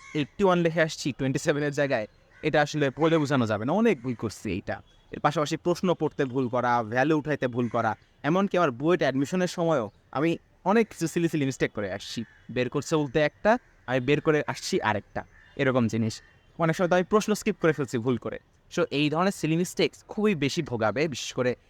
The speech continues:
একাডেমিক এবং অ্যাডমিশন লাইফে বেশি ভোগাবে। তো এই সিলি মিস্টেকসগুলো থেকে বাঁচার উপায় কি? সহজ একটা উত্তর হলো প্র্যাকটিস। তুমি কাউন্টার করতে পারো, "ভাই, আমি অনেক প্র্যাকটিস করি, অনেক প্র্যাকটিস করি, তাও তো হয় না।" দেখো, একটা উদাহরণ দেই। তোমাদের অনেক ফ্রেন্ড দেখবা, বিশেষ করে যারা হোস্টেলে থাকো বা মেসে থাকো, তারা দেখবা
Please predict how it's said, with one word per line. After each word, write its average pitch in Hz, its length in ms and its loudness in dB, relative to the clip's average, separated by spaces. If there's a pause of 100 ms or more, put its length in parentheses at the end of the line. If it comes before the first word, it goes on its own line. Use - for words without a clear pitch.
(100)
একাডেমিক 120 420 0
এবং 120 220 0 (240)
অ্যাডমিশন 165 500 0
লাইফে 127 280 2
বেশি 110 200 -2
ভোগাবে। 98 300 -4 (200)
তো 196 140 4
এই 196 80 4
সিলি 185 280 0
মিস্টেকসগুলো 180 600 2
থেকে 123 240 -4
বাঁচার 139 340 0
উপায় 143 220 2
কি? 196 180 -6 (220)
সহজ 139 320 -2
একটা 151 180 -2
উত্তর 139 180 -2
হলো 165 160 2
প্র্যাকটিস। - 520 -4 (200)
তুমি 202 140 2
কাউন্টার 139 360 2
করতে 120 200 -6
পারো, 107 160 -2
"ভাই, 120 220 0
আমি 117 140 0
অনেক 139 260 0
প্র্যাকটিস - 340 -4
করি, 131 160 -2
অনেক 127 200 -2
প্র্যাকটিস - 260 -12
করি, 165 140 -2
তাও 113 180 0
তো 104 140 -8
হয় 101 200 -6
না।" 95 120 -8 (340)
দেখো, 139 160 0
একটা 135 160 -2
উদাহরণ 135 380 0
দেই। 101 140 -4 (360)
তোমাদের 156 260 2
অনেক 147 260 0
ফ্রেন্ড 156 260 0
দেখবা, 117 380 0
বিশেষ 117 180 -6
করে 117 100 -2
যারা 117 220 2
হোস্টেলে 123 340 -4
থাকো 120 220 -4
বা 113 120 2
মেসে 117 280 -2
থাকো, 104 220 -10 (300)
তারা 185 120 4
দেখবা 147 300 0